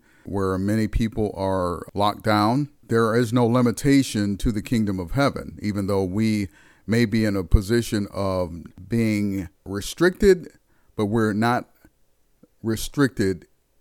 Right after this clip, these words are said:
as far as the kingdom of heaven because it's expansive. Uh, we have access to the kingdom laws and we need to operate in them. So here's the teaching already in progress. When Jesus ministered,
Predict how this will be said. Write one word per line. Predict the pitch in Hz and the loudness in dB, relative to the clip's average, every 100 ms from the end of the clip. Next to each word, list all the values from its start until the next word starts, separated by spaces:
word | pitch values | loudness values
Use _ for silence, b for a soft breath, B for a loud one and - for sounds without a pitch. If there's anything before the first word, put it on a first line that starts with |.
| - | -6
as | 101 95 | -6 -4
far | 120 104 85 | 0 0 0
as | 92 92 82 | -4 -6 -8
the | 87 | -6
kingdom | 117 104 92 | -4 -2 -4
of | 85 - | -8 -4
heaven | 113 82 82 | -4 -4 -6
because | 85 101 90 | -6 -6 -8
it's | 82 | -8
expansive. | 92 - - 131 127 120 120 110 98 b b b - | -8 -8 -4 0 2 2 0 0 -2 b b b -8
Uh, | 92 87 | -4 -2
we | 87 101 | -2 -2
have | 98 95 - | -2 -4 -4
access | 110 117 - 120 110 - | -2 -2 0 0 0 -4
to | 104 | -6
the | 90 | -6
kingdom | - 117 104 98 | -2 0 0 -2
laws | 107 110 110 104 | 0 0 0 -2
and | 98 | -2
we | 101 | -2
need | 104 98 | -2 -4
to | 98 | -4
operate | 107 110 104 98 90 | -2 0 0 0 -2
in | 82 82 80 | -4 -6 -8
them. | 82 - b b b b | -10 -12 b b b b
So | - 120 | 0 4
here's | 175 190 | 4 4
the | 156 | 2
teaching | 135 175 170 - 113 110 | 0 0 -2 0 0 0
already | - 110 110 107 92 | 0 2 2 2 0
in | 90 | 4
progress. | 98 90 82 82 - - - - 92 | 2 2 -4 -8 -8 -12 -12 -12 -6
When | 92 | -6
Jesus | 98 123 147 147 113 | 0 0 0 -4 -2
ministered, | 131 123 - - 67 | -2 -2 -6 -12 -14